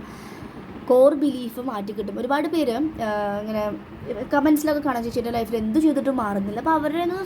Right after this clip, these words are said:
സൂക്ഷിച്ച് വീ-, ഏഹ്, നോക്കിക്കഴിഞ്ഞ് കഴിഞ്ഞാൽ, അല്ലെങ്കിൽ അവർ മെസ്സേജൊക്കെ അയക്കുമ്പോൾ ഞാൻ ഡി പിയോ അവരുടെ സ്റ്റാറ്റസൊക്കെ നോക്കുമ്പോൾ ഈ വിഷമമുള്ള കാര്യങ്ങൾ ഇടുന്നുണ്ടായിരിക്കുക.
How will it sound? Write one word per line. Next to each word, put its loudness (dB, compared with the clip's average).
സൂക്ഷിച്ച് 0
വീ-, 2
ഏഹ്, 0
നോക്കിക്കഴിഞ്ഞ് -2
കഴിഞ്ഞാൽ, -2
അല്ലെങ്കിൽ -4
അവർ 0
മെസ്സേജൊക്കെ -4
അയക്കുമ്പോൾ -4
ഞാൻ 0
ഡി -2
പിയോ 0
അവരുടെ -2
സ്റ്റാറ്റസൊക്കെ -2
നോക്കുമ്പോൾ -6
ഈ 2
വിഷമമുള്ള 0
കാര്യങ്ങൾ -2
ഇടുന്നുണ്ടായിരിക്കുക. -2